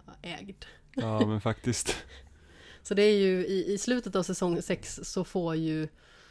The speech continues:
Speaker 1: både Sansa och Arya varsin hämnd som är liksom så här,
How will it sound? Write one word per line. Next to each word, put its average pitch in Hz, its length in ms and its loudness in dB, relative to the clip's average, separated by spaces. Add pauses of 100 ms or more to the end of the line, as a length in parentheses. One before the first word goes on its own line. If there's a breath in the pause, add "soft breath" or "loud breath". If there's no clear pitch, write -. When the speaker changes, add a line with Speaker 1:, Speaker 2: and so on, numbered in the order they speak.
Speaker 1:
både 185 280 2
Sansa 160 640 0
och - 340 -10
Arya 156 360 -4
varsin 156 460 -6
hämnd 170 400 -8
som 165 220 -8
är 160 80 -8
liksom 170 220 -12
så - 120 -10
här, 160 240 -10